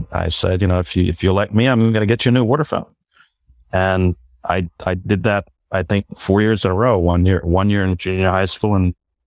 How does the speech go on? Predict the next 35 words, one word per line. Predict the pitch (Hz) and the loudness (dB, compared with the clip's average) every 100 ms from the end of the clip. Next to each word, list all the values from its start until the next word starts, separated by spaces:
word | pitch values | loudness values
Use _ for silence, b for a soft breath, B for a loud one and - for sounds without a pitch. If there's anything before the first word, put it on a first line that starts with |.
| _ _ - | _ _ -12
four | - 101 - | -2 -2 0
or | 82 | -2
five | 82 120 135 | 0 0 0
years, | 90 82 - | -2 -2 -2
one | 90 | -2
year | 95 | 0
in | 90 | 0
junior | 85 90 | 2 0
high | 85 90 | 0 -4
school | - - 87 | -6 -6 -2
and | 85 | -2
four | - 90 | 0 2
years | 90 87 | 2 0
in | 85 | -2
high | 90 | -2
school, | 104 - 80 | -2 0 0
where | 82 | 2
I | 82 | 2
was | 80 80 | 2 2
either | 85 82 80 B B _ - | 2 2 -2 B B _ -10
class | - 87 85 - | -4 -4 -4 -10
president | - 87 85 85 | -4 -2 -2 -2
or | |
student | 82 - - 82 82 | -2 -4 -2 0 0
body | 98 110 | 0 -2
president. | - 80 80 85 82 160 _ B B _ _ - | -4 -4 -2 -4 -4 -8 _ B B _ _ -10
And | - 98 | -4 0
you | 95 | 0
got | 87 110 110 | 2 0 0
a | 98 | -2
sense | - 95 92 92 | 0 0 0 -2
of | 82 | 0
responsibility | 82 - 85 85 - 80 85 113 170 _ _ _ _ _ _ - | 0 -2 -2 -2 -2 2 4 4 0 _ _ _ _ _ _ -4
and | 98 | -2
accountability, | 90 - 139 120 87 80 110 | -2 -2 -2 0 -2 -2 -4